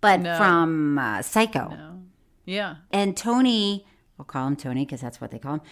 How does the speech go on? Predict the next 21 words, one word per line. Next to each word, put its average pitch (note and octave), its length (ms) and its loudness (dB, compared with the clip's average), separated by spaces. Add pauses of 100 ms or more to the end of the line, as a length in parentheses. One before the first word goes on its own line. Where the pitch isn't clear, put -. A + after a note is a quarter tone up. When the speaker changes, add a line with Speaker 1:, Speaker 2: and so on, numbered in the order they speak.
(240)
Speaker 1:
Tony B3+ 400 4
and G#3 120 0
Speaker 2:
Tony. G3+ 760 4
Speaker 1:
Hey, G#3+ 300 4
Tony. F#3 560 2 (240)
Tony C4 280 4
and A#3 120 0
Tab D#4 520 2
had B3+ 600 2 (280)
a B3 140 4
relationship B3+ 760 0 (120)
for, G#3 140 -2 (440)
oh. A3 240 -4
<laughs> - 60 -6 (1700)
Oh - 100 -12 (100)
my - 100 -10 (380)
God. - 100 -8 (2250)
Made C4+ 320 4
national B3 440 4
headlines C4+ 460 0
for, A3+ 460 0